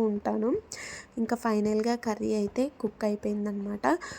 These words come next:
కొంచెం ఎక్కువే సాఫ్ట్గా కుక్ అయిపోయింది. ఇంకేం చేస్తాను చెప్పండి.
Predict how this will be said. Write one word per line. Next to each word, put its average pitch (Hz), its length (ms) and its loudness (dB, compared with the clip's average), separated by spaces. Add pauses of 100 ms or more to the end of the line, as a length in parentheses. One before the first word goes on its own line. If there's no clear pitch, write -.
(160)
కొంచెం 233 420 4
ఎక్కువే 220 480 2
సాఫ్ట్గా 220 560 0
కుక్ - 320 -8
అయిపోయింది. 208 500 0
ఇంకేం 233 380 2
చేస్తాను 214 420 -2
చెప్పండి. 208 480 2